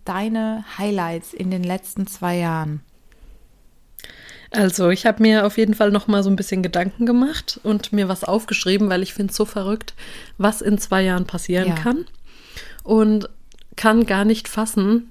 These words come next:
Speaker 2: dass manches schon zwei Jahre her ist.
Speaker 1: Mhm.
Speaker 2: Also, <laughs> manches denkt man, ist irgendwie erst vor einem halben Jahr gewesen und dann, dann denkt man so drüber nach und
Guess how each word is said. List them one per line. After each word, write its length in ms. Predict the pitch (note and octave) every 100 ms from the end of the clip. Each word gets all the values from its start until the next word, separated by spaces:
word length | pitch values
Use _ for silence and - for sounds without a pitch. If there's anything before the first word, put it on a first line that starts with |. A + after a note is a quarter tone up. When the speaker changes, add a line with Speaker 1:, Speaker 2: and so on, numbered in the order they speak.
| -
Speaker 2:
dass 180 | F#3+ F3+
manches 380 | F#3+ G3+ G#3+ G3+
schon 180 | G3 F3+
zwei 240 | - F#3
Jahre 320 | F#3+ F3+ F3
her 380 | D#3+ - A#3+ B3
ist. 220 | C#3+ -
Speaker 1:
Mhm. 260 | F3+ E3 G3+ - - -
Speaker 2:
Also, 580 | F#3+ F#3 F#3 F#3+ F#3 - E3+ - - A3+
<laughs> 520 | A3 - - - -
manches 320 | G3 G#3+ G#3+
denkt 220 | G3+ G#3+
man, 160 | G#3+ G3
ist 160 | F#3+
irgendwie 340 | - G3 F3+ F3
erst 300 | E3+ F3 -
vor 80 | F3+
einem 180 | F3 E3
halben 240 | E3+ E3+
Jahr 180 | D#3+ F3+
gewesen 440 | G3+ F#3+ G#3+ G#3+
und 120 | F#3+ F3
dann, 260 | E3+ C#3 - - -
dann 180 | D3+ D3
denkt 200 | D#3+ E3
man 140 | E3
so 140 | D3+ D3+
drüber 280 | D#3+ D3+
nach 260 | D3+ D#3 F3+
und 360 | F3 D#3+ -